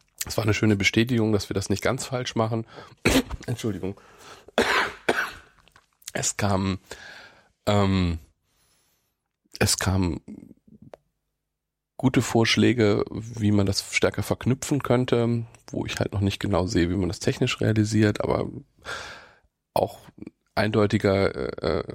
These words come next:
Bestärkung da drin, dass, dass, dass wir in die richtige Richtung denken, dass wir jetzt nicht an den, an den, äh, Bildungsmenschen vorbeidenken. Und das war einfach gut.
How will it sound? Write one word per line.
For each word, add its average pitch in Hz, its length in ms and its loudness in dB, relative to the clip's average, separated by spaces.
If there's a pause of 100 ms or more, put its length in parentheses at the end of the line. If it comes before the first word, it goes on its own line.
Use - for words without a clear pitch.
(540)
Bestärkung 107 480 0
da 98 120 2
drin, 101 260 -2
dass, 101 220 -4
dass, - 260 -6
dass - 200 -4
wir 87 60 2
in 87 60 2
die 95 60 4
richtige 101 340 0
Richtung 113 340 0
denken, 107 280 -2
dass 107 140 -2
wir 98 60 4
jetzt - 160 -2
nicht - 280 0
an 101 120 -2
den, 104 280 -4
an 107 100 0
den, 104 340 -2
äh, 107 300 -4 (180)
Bildungsmenschen 104 680 2
vorbeidenken. 104 720 2 (840)
Und 92 300 0
das 101 160 2
war 95 280 0
einfach 92 260 -2
gut. - 320 -4